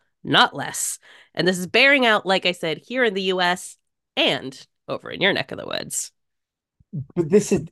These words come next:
Speaker 2: but it, it follows, surely. You know, if, if so many Americans are still God-fearing and the church categorically believes the demons are a real thing, then they have to, don't they? Because if you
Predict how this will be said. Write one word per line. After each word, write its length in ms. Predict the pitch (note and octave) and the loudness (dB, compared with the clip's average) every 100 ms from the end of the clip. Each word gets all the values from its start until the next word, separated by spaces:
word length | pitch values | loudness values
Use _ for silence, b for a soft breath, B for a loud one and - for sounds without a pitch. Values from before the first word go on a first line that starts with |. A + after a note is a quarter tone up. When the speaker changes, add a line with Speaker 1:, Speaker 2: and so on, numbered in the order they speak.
| E3+ | -6
Speaker 2:
but 340 | D3+ C#3+ F3+ | -2 4 4
it, 360 | C#3+ - F3 - | 2 2 2 4
it 100 | F3 | 0
follows, 400 | - G#3 G#3+ B2+ | 4 4 6 4
surely. 460 | - E3+ F3+ A2 - C3+ D3 | 6 6 6 4 0 -8 -2
You 120 | F3 | 2
know, 220 | C#3 A#2+ - D#3+ - | 4 2 -2 -12 2
if, 340 | D3+ - - - | 2 2 -8 -2
if 180 | D#3+ | -2
so 280 | - - F3 | -2 2 2
many 300 | E3 D#3+ D3 | 4 2 4
Americans 520 | C#3 C3+ B2 B2+ B2 A2 | 4 2 2 0 -2 -4
are 40 | |
still 260 | - B2 A2 | -6 -2 -2
God-fearing 840 | F2 A#2+ B2+ - F#2 E2 D2+ G2 | 0 0 0 -4 -4 -4 -6 -6
and 120 | - G#2+ | -2 -2
the 60 | |
church 680 | - - D3 D#3 - - - _ _ _ | -2 0 2 2 0 -10 -16 _ _ _
categorically 760 | - B2 A#2 G2 B2 D3+ B2 F#2+ | -4 -4 -2 4 4 4 2 -2
believes 380 | F2+ F2 E2 | -2 -4 -6
the 100 | - | -12
demons 400 | F#2+ G2+ F2 F2 | -6 -4 -4 -6
are 80 | F2+ | -6
a 20 | |
real 240 | E2+ E2+ E2 | -4 -4 -6
thing, 240 | - F#2+ | -4 -2
then 140 | G#2+ D3 | 0 2
they 120 | D3 | 0
have 300 | - - - | -2 -6 -4
to, 120 | G2+ | -4
don't 220 | F2+ D#3 | 0 0
they? 100 | A#2 | -2
Because 320 | E2+ G2 B2 B2 | -4 0 0 0
if 160 | C3+ | 0
you 300 | D3+ C#3 C3 | 2 2 2